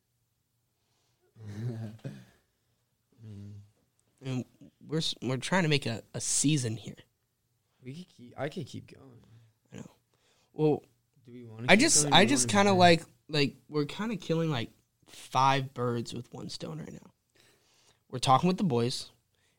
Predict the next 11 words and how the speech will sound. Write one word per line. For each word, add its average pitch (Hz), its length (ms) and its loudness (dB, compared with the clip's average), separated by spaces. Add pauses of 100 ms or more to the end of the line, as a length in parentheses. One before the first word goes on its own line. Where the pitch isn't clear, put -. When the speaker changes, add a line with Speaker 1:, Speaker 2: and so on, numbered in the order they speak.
Speaker 2:
We're 135 140 -2 (180)
having 143 480 2 (640)
high 147 260 6
and, 139 240 2 (320)
like, 123 160 -8 (160)
high 156 260 6
I 139 120 8
Q 135 420 2
conversations. 123 880 0
Speaker 1:
Oh, 113 80 -4
yeah. 101 300 -6